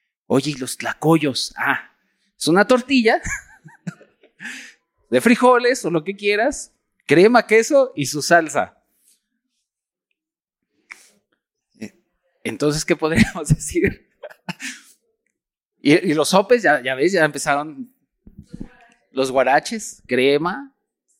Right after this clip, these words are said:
todo, todo, tortilla. <laughs> Entonces, hermanas,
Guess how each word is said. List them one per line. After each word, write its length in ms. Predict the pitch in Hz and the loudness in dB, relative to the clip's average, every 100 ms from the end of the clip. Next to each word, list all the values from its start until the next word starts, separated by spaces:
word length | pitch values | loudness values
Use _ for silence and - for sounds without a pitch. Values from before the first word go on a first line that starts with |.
| _ - | _ -2
todo, 240 | 349 427 277 151 - _ | -2 0 -4 -6 -16 _
todo, 300 | - 240 220 | -6 0 0
tortilla. 420 | 170 156 220 208 - - - 147 - 143 _ - | 0 -4 -4 -10 -8 -8 -8 -20 -14 -14 _ -18
<laughs> 680 | _ _ _ - - - - | _ _ _ -20 -20 -18 -2
Entonces, 560 | 147 156 240 262 240 | 0 2 2 2 0
hermanas, 580 | 214 170 147 123 95 - | -2 0 -2 -4 -10 -18